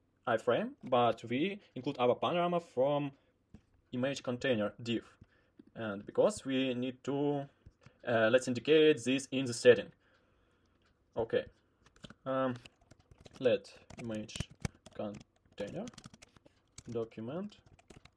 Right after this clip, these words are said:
query selector image container. Okay, and we need to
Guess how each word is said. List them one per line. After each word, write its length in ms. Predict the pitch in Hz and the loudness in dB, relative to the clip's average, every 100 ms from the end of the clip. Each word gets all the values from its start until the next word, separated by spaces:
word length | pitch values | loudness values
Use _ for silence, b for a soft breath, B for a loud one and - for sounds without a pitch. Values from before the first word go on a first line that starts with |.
| - | -20
query 340 | - 113 113 110 - - - - _ - | -16 -12 -10 -10 -12 -16 -16 -18 _ -20
selector 500 | - - - 214 220 _ _ - _ _ _ _ _ _ _ _ _ _ - _ - - - 117 | -14 -14 -10 -10 -10 _ _ -20 _ _ _ _ _ _ _ _ _ _ -20 _ -20 -20 -14 -10
image 460 | 139 190 - - _ _ - b b - 175 | -10 -10 -14 -18 _ _ -20 b b -18 -14
container. 580 | 175 - 131 127 123 - - - - - _ - _ - - _ _ _ - _ - - _ _ _ _ - _ _ _ b b b b b b - | -12 -10 -8 -6 -6 -8 -20 -20 -20 -20 _ -20 _ -20 -20 _ _ _ -20 _ -20 -20 _ _ _ _ -20 _ _ _ b b b b b b -16
Okay, 320 | 123 160 214 143 | 0 4 4 6
and 400 | 131 156 185 180 - - _ _ _ _ _ _ _ _ _ - _ _ _ _ - _ _ _ _ - _ _ _ - | 4 4 0 -4 -12 -20 _ _ _ _ _ _ _ _ _ -20 _ _ _ _ -20 _ _ _ _ -20 _ _ _ -12
we 80 | 117 | -10
need 140 | 110 _ | -10 _
to 240 | 120 120 | -6 -4